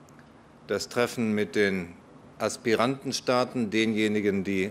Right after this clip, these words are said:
auf dem Wege sind zur Mitgliedschaft, und hatten eine Eröffnungssitzung und, äh, der vorausliegend ein Zusammentreffen zwischen den sogenannten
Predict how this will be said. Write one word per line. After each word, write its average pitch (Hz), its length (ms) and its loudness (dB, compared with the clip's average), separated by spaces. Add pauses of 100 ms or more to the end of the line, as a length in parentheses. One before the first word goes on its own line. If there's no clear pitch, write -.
auf 110 160 -4
dem 101 260 -2
Wege 127 280 4
sind 127 360 0 (920)
zur 117 160 -2
Mitgliedschaft, 131 880 0 (640)
und 120 140 -4
hatten 147 500 0 (280)
eine 127 180 4
Eröffnungssitzung 139 1040 2
und, 113 440 0
äh, 107 280 6
der 113 260 6
vorausliegend 117 1080 2 (680)
ein 110 220 2
Zusammentreffen 110 1000 2
zwischen 107 320 -4
den 101 140 0
sogenannten 98 800 0